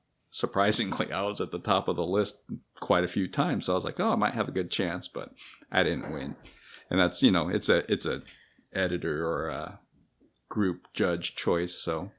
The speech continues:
that was okay. But I was like, "Okay, as long as I'm in the top twelve, I guess that's fine." But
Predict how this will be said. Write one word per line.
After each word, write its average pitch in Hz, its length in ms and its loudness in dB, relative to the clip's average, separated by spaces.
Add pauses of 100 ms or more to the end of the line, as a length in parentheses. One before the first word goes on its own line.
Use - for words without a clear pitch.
(160)
that 151 140 -2
was 110 100 2
okay. 90 340 2
But 120 260 -4
I 98 80 0
was 101 120 -2
like, 107 180 -2
"Okay, 143 360 0
as 127 140 -4
long 120 140 2
as 92 80 -2
I'm 87 140 0
in - 80 -4
the - 60 -10
top - 280 -4
twelve, 78 340 -2
I 73 60 -4
guess - 220 -6
that's - 200 -8
fine." 85 340 0
But - 240 -6